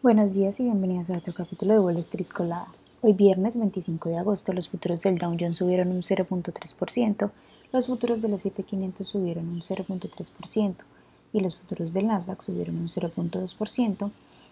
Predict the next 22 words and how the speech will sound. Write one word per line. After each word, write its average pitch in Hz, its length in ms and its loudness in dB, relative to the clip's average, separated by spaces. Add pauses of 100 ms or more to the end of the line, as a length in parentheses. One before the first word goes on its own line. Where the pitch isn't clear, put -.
mientras 247 320 2
que - 80 -4
los 226 160 0
futuros 196 320 -2
del 190 100 -4
petróleo 165 380 -6
estadounidense 180 720 -2
subieron 175 380 -4
un 175 220 -2
uno 208 200 6
punto 202 280 0
dos 196 160 -2
por 208 160 -6
ciento 185 380 -2
hasta - 180 -6
los 170 220 -6
ochenta 165 380 -4
con 175 220 -6
tres - 260 -8
dólares 165 360 -4
el 208 140 6
barril 226 360 4